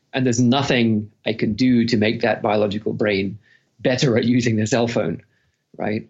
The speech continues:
So here the idea would be, no, the biological brain would be directly enhanced and that would actually become irrelevant because so much of your function would be in the non-biological part.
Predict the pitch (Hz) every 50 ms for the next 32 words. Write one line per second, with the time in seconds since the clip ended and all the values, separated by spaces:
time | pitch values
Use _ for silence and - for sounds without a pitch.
0 | _ _ - - 131 113 110 104 - - 185 202 170 139 123 110 117 113 107 113
1 | 104 104 110 110 107 107 104 107 120 110 113 127 135 107 95 90 107 98 87 107
2 | 104 104 101 101 101 104 110 92 - 107 98 101 104 110 110 104 107 - 113 110
3 | - - - 107 104 104 - 107 110 - - 113 101 95 - - - _ _ _
4 | _ - 117 117 - - 104 101 - - - - - - - _ _ _ _ _
5 | - 98 101 92 87 95 - - - 113 107 90 - - - 117 - - - -
6 | - 104 92 85 87 98 113 131 151 131 101 107 95 90 - - _ _ _ _
7 | _ - 113 101 - - 123 110 110 104 98 - - 117 107 107 104 98 - -
8 | 123 117 117 - - 107 98 104 98 98 92 - - 98 98 101 - - 69 -
9 | - _ _ _ _ - - 113 104 101 107 120 123 113 - 92 - 95 87 82
10 | - - - 120 - - - -